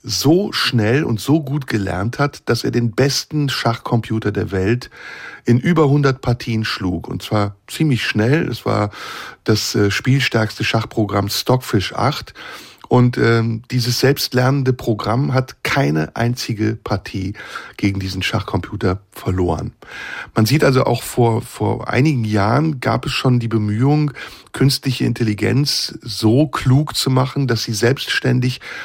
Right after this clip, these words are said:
dazulernen konnte und in der Lage dazu war, eigene Entscheidungen zu treffen und gleichzeitig aber auch die Fähigkeiten eines Programms hatte, nämlich rechnen zu können.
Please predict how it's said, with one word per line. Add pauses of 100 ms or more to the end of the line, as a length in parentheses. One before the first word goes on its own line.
(180)
dazulernen
konnte
und
in
der
Lage (260)
dazu
war,
eigene
Entscheidungen
zu
treffen (240)
und
gleichzeitig
aber
auch
die
Fähigkeiten (320)
eines
Programms
hatte,
nämlich
rechnen
zu
können.